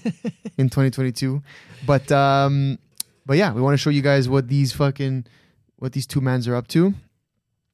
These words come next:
Speaker 2: So yeah, we're just testing the waters, but it should be good. I think it'll, I think you guys will fuck with it. We're really just trying to be as authentic as fuck. We're not, like, planning anything. There's no, I mean, <laughs> you know what? You'll see for yourself when you guys see the fucking videos. There's really zero planning. We're just kinda fucking going with the flow.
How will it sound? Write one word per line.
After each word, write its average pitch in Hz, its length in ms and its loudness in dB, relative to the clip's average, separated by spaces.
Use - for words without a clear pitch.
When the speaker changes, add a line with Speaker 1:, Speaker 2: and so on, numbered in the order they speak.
Speaker 2:
So 127 220 0
yeah, 143 160 4
we're 120 100 2
just 135 120 -4
testing 131 280 0
the 113 80 -2
waters, 107 320 0
but 117 200 -2
it 131 80 -2
should 151 140 -2
be 135 80 -4
good. 117 380 -4
I - 40 -6
think 139 180 -4
it'll, 131 100 -4
I 110 80 -4
think 143 160 -6
you 139 60 -4
guys 123 160 -2
will 120 60 -4
fuck 113 240 -8
with 120 160 -10
it. 113 160 -6
We're 120 100 -2
really 135 240 2
just 123 120 -6
trying 127 140 0
to 127 40 -2
be 123 220 -4
as 117 200 -6
authentic 120 600 -8
as 117 100 -10
fuck. 113 300 -8
We're 113 60 -10
not, 113 180 -6
like, 113 180 -8
planning 120 420 -2
anything. 120 560 -2
There's 110 140 -10
no, 117 300 -8
I 127 140 2
mean, 131 200 4
<laughs> - 0 -
you 127 120 2
know 160 60 4
what? 123 220 0
You'll 127 120 -2
see 147 160 -2
for 135 120 -4
yourself 123 300 -4
when 117 100 -6
you 113 60 -4
guys 113 180 -6
see 117 80 -10
the 107 80 -8
fucking 104 280 -10
videos. 101 300 -8
There's 110 160 -10
really 113 240 -8
zero 104 340 -10
planning. 98 460 -8
We're 98 80 -6
just 104 180 -10
kinda 104 240 -8
fucking 101 320 -10
going 104 240 -8
with 101 120 -12
the 101 80 -14
flow. 113 340 -6